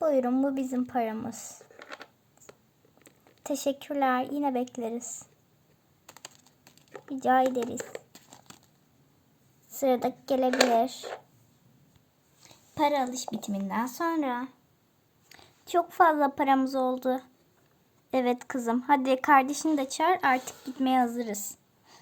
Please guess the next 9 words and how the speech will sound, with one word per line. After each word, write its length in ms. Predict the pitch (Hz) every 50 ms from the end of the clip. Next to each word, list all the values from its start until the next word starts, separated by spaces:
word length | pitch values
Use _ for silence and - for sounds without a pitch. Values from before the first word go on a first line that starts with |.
| _ _ -
Tamam. 400 | - 320 294 269 254 240 254 277 - _ _ _ _ _ _ _ _ _ _ _ _ _ _ _ _ _ _ _ _ _ _ - _ _ _ -
İşte 460 | 302 302 - - - - 254 247 262
hazırız. 640 | 269 277 262 269 302 320 311 277 277 285 - - - _ _ _ _ _ _ _ _ _ _ _ _
Tamam 340 | - 269 269 269 277 277 269
o 160 | 269 262 254
halde. 500 | 269 254 240 240 240 254 254 269 311 359 359 -
Hadi 240 | - 277 262 277 247
gidelim. 480 | 240 247 254 254 240 240 240 240 247 - - _ _ _ _ _ _ _ _ _ _ _ _ _ _ _ _ _ _ _ _ _ _ _ _ _ _ -
Gidiyoruz. 1500 | - 311 294 262 320 320 320 320 311 302 302 302 294 294 285 285 277 277 277 277 269 269 269 269 269 - - - -